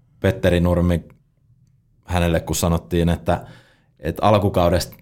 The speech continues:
sä näytit vähän niin kuin vaikeuksissa olevalta ja sä oot tätä aika huonolta tuolla kentällä ja nyt näyttää, että viime aikoina sä oot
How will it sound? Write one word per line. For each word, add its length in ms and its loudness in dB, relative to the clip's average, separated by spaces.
sä 100 4
näytit 320 -2
vähän 220 2
niin 120 2
kuin 140 -2
vaikeuksissa 680 0
olevalta 460 0
ja 60 -2
sä 60 -4
oot 80 -10
tätä 260 -4
aika 200 0
huonolta 440 2
tuolla 240 -2
kentällä 440 0
ja 60 -2
nyt 160 -2
näyttää, 440 0
että 260 -4
viime 260 2
aikoina 420 -2
sä 140 -2
oot 220 -4